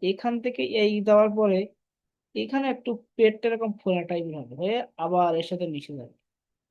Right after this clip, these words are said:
নিচের অংশের সাথে মিশে যাবে।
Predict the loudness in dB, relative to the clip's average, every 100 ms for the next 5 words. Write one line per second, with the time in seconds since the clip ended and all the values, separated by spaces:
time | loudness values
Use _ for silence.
0 | _ _ _ _ _ _ _ _ -8 -4
1 | 0 0 0 -2 -4 0 -2 -4 -12 _
2 | _ -8 -8 -8 -10 -14